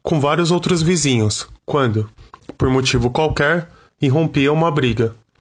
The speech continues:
A confusão era grande, e alguns dos garotos na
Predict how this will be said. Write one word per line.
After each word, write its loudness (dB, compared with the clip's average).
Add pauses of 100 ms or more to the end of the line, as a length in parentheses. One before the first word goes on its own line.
(440)
A -2
confusão 0
era 2
grande, 0 (400)
e 0
alguns 0
dos 0
garotos 0
na 0